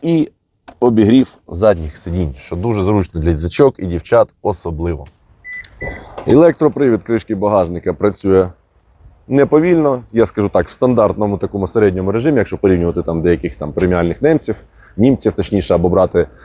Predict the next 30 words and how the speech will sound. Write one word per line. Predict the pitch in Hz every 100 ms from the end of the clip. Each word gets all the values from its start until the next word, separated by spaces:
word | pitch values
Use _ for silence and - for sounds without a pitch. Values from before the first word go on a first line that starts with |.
| - _ -
е, | 80 80 80
Форестера, | - 143 120 - 98 98
який | 90 95 90
там | 85 82 80 - -
повільно | 113 107 95
відчиняється. | 98 92 101 98 90 90 - - _ - _
Так, | 123 104
спинки | - 175 160 120
у |
нас | 98 -
скидаються | - 120 104 92 95
ось | 107 -
так, | 147 139 113
і |
ми | 104
можемо | 110 104 92
тут | 107
лягати | 101 98 92 98
спати. | - 143 143 123 117
Ви | 117
можете | 123 113 113
звернути | 104 113 107 113
увагу, | 123 110
що | 92 95
тут | 101 -
оригінальні, | 110 113 113 117 110 95
бачите, | 92 95 - 92
гумові | 104 104 98 92
захисти | 104 123 127 147
скрізь, | - 151 151 -